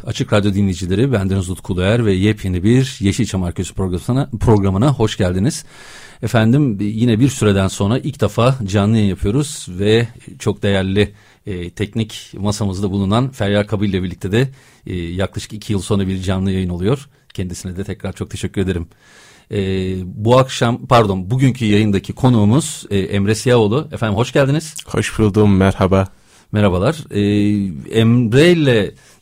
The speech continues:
Speaker 1: aslında bir süreden beri yaptığımız, üzerine konuştuğumuz bazı projeler vardı. E, ben de artık Yeşilçam Arkeolojisi programında da bu konuları bir ele alalım ve özellikle Yeşilçam kitapları üzerine, e, yapacaklarımızı konuşalım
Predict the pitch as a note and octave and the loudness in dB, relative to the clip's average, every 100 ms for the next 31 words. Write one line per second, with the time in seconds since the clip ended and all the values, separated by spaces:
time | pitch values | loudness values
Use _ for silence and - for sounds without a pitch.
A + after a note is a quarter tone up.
0 | _ - G#2+ B2+ B2 D#3+ C#3 A2+ A2 G#2+ | _ -4 -2 0 0 0 2 4 4 4
1 | A2+ D3+ A#2+ A2 - A#2 A#2+ A#2 - G2+ | 4 4 4 2 2 0 0 -2 -2 2
2 | G#2 A#2+ - - G#2+ G2+ - C3+ G#2 G2+ | 4 2 0 0 0 0 -2 0 2 2
3 | G#2 A2 G#2 B2 B2 G2+ F2 F#2 D#3 - | 2 0 2 4 4 2 0 -2 -4 -8
4 | - - - - G#2 G2+ F#2+ - G#2+ A2 | -12 -10 -10 -6 -2 0 0 -4 -4 -4
5 | G#2 G2+ G#2 F#2 - - - - G#2 G2+ | -4 -2 0 0 -6 -20 -20 -4 -4 -2
6 | G#2 G#2 G2+ F#2 F#2 A2+ B2+ A2+ - - | -4 0 0 0 0 0 2 2 0 -6
7 | G2+ G2 G2 G#2+ G2+ F#2+ - - G#2 G#2 | -4 0 0 0 0 -2 -4 -4 0 2
8 | F#2 A2+ A#2 B2 D#3 - - _ A2 G#2+ | 2 2 4 2 2 -6 -20 _ 0 2
9 | A#2+ G2+ G2 G2+ C3+ - F2+ - G#2 A2+ | 2 0 0 0 -2 -2 -2 0 -2 0
10 | G#2 G#2 F#2+ F2 G2 F3+ - _ F2+ A#1+ | -2 0 -2 0 0 -2 -6 _ -12 -6
11 | F2+ G#2 G#2 G2+ G#2 G2 F#2+ F#2+ E3+ - | -4 -4 -2 -2 -2 -2 -2 -2 -2 -4
12 | - _ _ - G#2+ - G#2+ D#2+ | -18 _ _ -4 -2 0 0 0